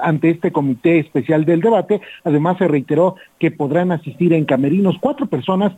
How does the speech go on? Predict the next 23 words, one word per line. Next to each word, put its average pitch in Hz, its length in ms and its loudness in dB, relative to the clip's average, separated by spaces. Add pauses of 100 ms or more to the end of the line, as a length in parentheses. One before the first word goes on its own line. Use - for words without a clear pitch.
(240)
y 285 40 4
una 233 180 4
más 170 220 0 (100)
en 156 120 0
el 139 140 0
set 220 180 0 (140)
por 143 180 -2
parte 160 440 0 (240)
de 160 320 0 (240)
las 156 360 2 (140)
abanderadas. 151 760 0 (100)
Es 202 140 0
decir, 247 340 2 (200)
ya 233 100 2
están 220 300 -2
todas 208 200 2
las 175 140 -4
condiciones 226 600 -4 (300)
para 233 300 2
que 226 240 -2 (140)
el 147 160 -2
próximo 180 480 -2
jueves 139 380 0